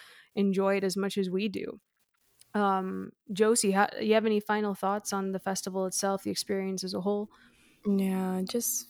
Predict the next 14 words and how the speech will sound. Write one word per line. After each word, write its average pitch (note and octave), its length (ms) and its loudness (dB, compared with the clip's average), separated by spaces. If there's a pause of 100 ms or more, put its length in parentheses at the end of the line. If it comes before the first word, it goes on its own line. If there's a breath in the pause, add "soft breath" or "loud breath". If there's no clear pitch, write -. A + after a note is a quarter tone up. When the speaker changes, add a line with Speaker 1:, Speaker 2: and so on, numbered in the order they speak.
(100)
Speaker 2:
very F#3 220 2
grateful E3+ 540 -2
to F3 120 -6
tiff - 540 -6
in E3+ 140 0
general, F3 600 0
to - 140 -6
the F3 80 2
volunteers, E3 760 -2
to E3+ 60 -4
the E3 80 -2
people D#3+ 280 -6
running D#3+ 300 -2
it. D#3+ 260 -2